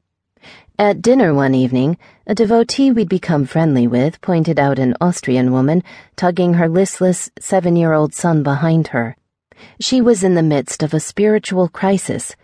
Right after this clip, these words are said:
because she'd had a dream in which Sai Baba instructed her to abandon the boy and live on the streets as a beggar,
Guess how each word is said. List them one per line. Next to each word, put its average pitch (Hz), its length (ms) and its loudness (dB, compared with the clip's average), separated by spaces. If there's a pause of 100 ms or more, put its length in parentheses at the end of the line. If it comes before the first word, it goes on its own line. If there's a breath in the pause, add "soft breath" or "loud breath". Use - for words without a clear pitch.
(180)
because 131 260 -2
she'd 131 220 -2
had 139 120 0
a 135 80 2
dream 151 380 0
in 135 140 2
which 127 160 -2
Sai 131 340 -2
Baba 135 480 -2 (240 loud breath)
instructed 151 600 -2
her 143 180 -2
to 135 160 -2
abandon 143 600 0
the 120 60 0
boy 123 360 0 (360 loud breath)
and 147 180 -2
live 180 180 0
on 160 140 2
the 151 60 2
streets 180 380 -2
as 147 140 -6
a 139 60 -4
beggar, 180 480 -4